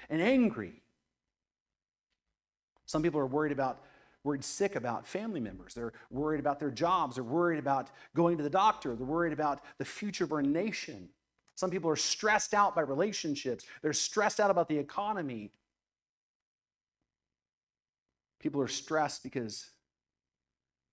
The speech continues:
people don't ag-, agree with them in everything that they have to say. And by the way, that goes for both sides of the spectrum.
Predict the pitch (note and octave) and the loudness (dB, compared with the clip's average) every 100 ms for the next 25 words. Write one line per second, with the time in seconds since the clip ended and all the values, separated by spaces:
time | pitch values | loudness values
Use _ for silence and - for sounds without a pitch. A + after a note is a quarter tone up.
0 | _ _ _ _ _ D3+ C#3+ B2+ - - | _ _ _ _ _ -6 -4 -6 -6 -10
1 | C#3 A#2+ - _ C3 A2 D3+ D#3+ C#3 A#2 | -12 -12 -18 _ -12 -4 -4 -2 -4 -6
2 | G#2 G2+ G#2 - C#3 C#3+ C#3 A2+ B2+ C3 | -10 -10 -14 -10 -8 -6 -8 -10 -12 -12
3 | A2+ - E2 - - _ _ _ _ _ | -12 -12 -10 -12 -14 _ _ _ _ _
4 | _ _ _ _ _ _ _ _ - D#3 | _ _ _ _ _ _ _ _ -2 0
5 | D#3 E3+ G3+ F3+ - A2 G2 F#2+ C3 C3+ | 2 2 0 -2 -4 -10 -10 -8 -6 -6
6 | - A#2+ G2+ G2 - G#2 - | -6 -8 -8 -12 -10 -10 -12